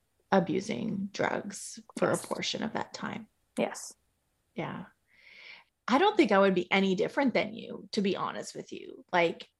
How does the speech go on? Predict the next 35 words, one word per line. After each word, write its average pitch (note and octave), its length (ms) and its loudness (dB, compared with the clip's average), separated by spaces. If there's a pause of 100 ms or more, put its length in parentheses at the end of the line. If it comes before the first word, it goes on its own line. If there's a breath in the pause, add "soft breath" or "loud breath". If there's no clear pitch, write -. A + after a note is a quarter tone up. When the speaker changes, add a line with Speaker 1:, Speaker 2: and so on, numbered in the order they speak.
Speaker 1:
if G#3 140 -4
my G3 100 2
husband G3+ 360 0
were F#3 80 0
using F3 320 -4
drugs, F#3+ 260 0
I F#3+ 60 4
just F3+ 200 -4
would F#3+ 80 2
never F#3 220 0
suspect - 520 -10
it, - 200 -6 (380)
I F#3+ 80 -2
guess. - 480 -6 (100)
Like, F#3 300 0 (120)
Speaker 2:
I B3+ 100 2
don't D#4+ 180 2
know D#4 160 8
if A#3+ 120 0
it's A3+ 200 0
maybe G3 340 -2
a, F3 200 -2 (120)
a F3 100 2
fault F#3 400 0
of F#3 140 0
mine E3+ 320 -4
that F3+ 100 0
I E3+ 140 -2
always F#3 300 0
wanna F3 180 -4
see - 160 -6
the E3 140 -6
good E3 180 -6
in F3 140 -4
people, A#3+ 500 0